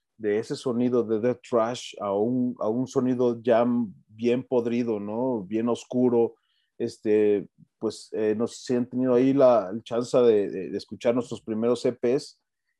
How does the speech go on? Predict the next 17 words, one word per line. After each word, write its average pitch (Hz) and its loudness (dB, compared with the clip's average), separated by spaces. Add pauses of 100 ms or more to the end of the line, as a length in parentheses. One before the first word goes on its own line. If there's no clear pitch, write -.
y 120 -4
pues 113 -6
bueno, 127 2
son, 127 0
es 110 -6
un 131 -2
death 127 4
metal 127 2
muy, 123 2
muy 123 2
oscuro, 127 0
¿no? 113 -6
Muy, 117 -2
muy, 117 2
este, 107 0
muy 117 2
underground, 123 4